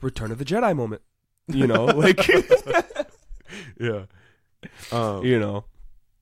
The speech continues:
Speaker 2: I feel like it has come to the time, Javier. I wanna know, I wanna know two things, and I wanna start with,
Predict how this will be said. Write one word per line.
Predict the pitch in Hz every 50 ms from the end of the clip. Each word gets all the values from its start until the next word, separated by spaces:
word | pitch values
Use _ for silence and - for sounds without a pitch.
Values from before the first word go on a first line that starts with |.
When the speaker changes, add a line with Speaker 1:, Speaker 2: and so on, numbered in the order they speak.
| _ _ _ _ _ _ _ _ _ _ _ _ _ _ _
Speaker 2:
I | 131 131
feel | 127 - - 139 143 139 131
like | 127 120 120 120 120 117 110 - - - - - - - -
it | 117 117 113
has | 101 110 107 101 -
come | - 120 110 107 101
to | - - 107
the | 95 92
time, | - - 98 92 87 78 78 80 78 - _ _ _ _ _ _ -
Javier. | - 87 85 82 85 85 82 85 85 82 80 - - - - - - - - - - - - - - - _ _ _ _ _ _ - _ _
I | 92 95
wanna | 98 107 117 127 131
know, | 131 120 110 107 101 92 90 92 85 85 85 - _ _ _ _ _ _ _ _ _ _ _ _ _ _ _ _ _ _ _ _ _ _ _ _ _ _
I | -
wanna | 127 143 156 160
know | 151 139
two | 131 - 135 127 117
things, | - 101 95 90 92 92 90 -
and | - 92 98
I | 98
wanna | 98 104 104 107
start | 101 - - - 104 98 95 92 - _
with, | 98 92 90 90 87 90 - - _ _